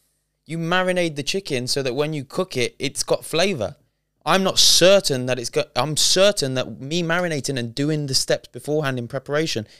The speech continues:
is gonna make my chicken taste better than if I didn't marinate it. Preparing is, preparing the system or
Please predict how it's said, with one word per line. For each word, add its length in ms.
is 160
gonna 200
make 160
my 100
chicken 320
taste 240
better 180
than 140
if 100
I 60
didn't 240
marinate 440
it. 140
Preparing 680
is, 220
preparing 680
the 140
system 580
or 140